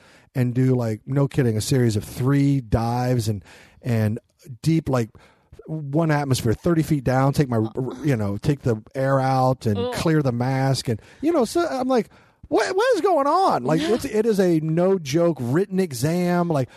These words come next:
Speaker 1: you know,
Speaker 2: Ugh.
Speaker 1: the, the, of course, back in the old days,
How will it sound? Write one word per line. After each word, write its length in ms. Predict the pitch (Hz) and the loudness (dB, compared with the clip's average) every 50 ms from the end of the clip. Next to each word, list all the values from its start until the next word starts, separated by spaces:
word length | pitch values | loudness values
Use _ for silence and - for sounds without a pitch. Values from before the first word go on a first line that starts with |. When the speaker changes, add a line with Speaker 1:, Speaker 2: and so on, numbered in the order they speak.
| - - - _ _ - | -20 -20 -20 _ _ -2
Speaker 1:
you 120 | 180 180 | 0 2
know, 80 | 151 131 | 2 2
Speaker 2:
Ugh. 80 | 127 | 2
Speaker 1:
the, 220 | 143 151 147 - - | 2 0 0 0 -2
the, 320 | 147 147 139 135 131 131 - - - - - - | -2 0 2 2 2 0 -4 -12 -20 -20 -4 -2
of 140 | 196 170 | -2 0
course, 260 | - - 247 208 143 - - _ _ _ _ _ _ _ _ _ _ - | 2 2 0 0 0 -4 -12 _ _ _ _ _ _ _ _ _ _ -8
back 240 | 160 170 190 196 175 | -4 -2 0 0 0
in 80 | 165 | 0
the 80 | 143 143 | 2 2
old 160 | 156 160 135 | 2 2 2
days, 340 | 127 113 110 113 120 113 123 | 0 -2 0 -2 -4 -6 -8